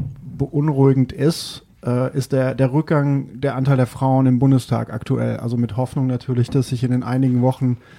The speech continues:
das nochmal verändert, aber das müssen wir nochmal beobachten. Aber wie beobachten Sie, was, in, wie beobachten Sie diesen Trend? Und vielleicht gekoppelt daran auch mit Ihrer eigenen Erfahrung,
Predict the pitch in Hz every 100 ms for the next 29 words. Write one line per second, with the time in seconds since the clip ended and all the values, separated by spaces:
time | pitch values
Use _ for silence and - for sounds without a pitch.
0 | - - _ _ 131 - 131 131 135 123
1 | 143 160 160 123 117 127 - 135 - 139
2 | 127 123 123 117 120 131 147 - 135 123
3 | 123 123 135 131 147 139 143 139 - 131
4 | 123 127 127 123 - 175 147 - 139 143
5 | 139 139 127 147 139 139 143 117 127 123
6 | 143 147 139 113 - 110 113 - - _
7 | _ _ - - _ 139 131 135 131 127
8 | - - _ 135 135 147 143 143 135 127
9 | 127 127 131 135 127 131 127 120 131 123
10 | 120 117 139 139 135 123 120